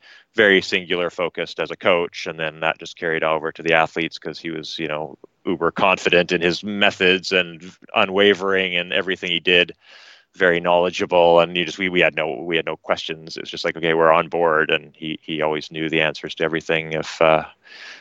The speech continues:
we did have any questions of stuff, he's just like a, a guru of all things rowing. He lives, eats, and breathes rowing.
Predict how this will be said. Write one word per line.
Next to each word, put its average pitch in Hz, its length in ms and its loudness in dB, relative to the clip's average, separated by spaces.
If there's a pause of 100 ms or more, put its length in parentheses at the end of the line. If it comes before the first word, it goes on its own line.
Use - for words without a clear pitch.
(140)
we 80 120 0
did 85 180 2
have 82 120 4
any 80 120 4
questions 80 460 -2
of 78 100 -10
stuff, 80 300 0
he's 80 140 -12
just - 180 -14
like 80 100 -6
a, 85 160 0
a 92 60 -2
guru 87 440 4
of 87 120 6
all 90 180 6
things 87 340 -2
rowing. 90 480 4
He 92 100 -2
lives, 92 400 0
eats, 95 280 -6
and 90 160 -4
breathes 92 420 0
rowing. 104 460 6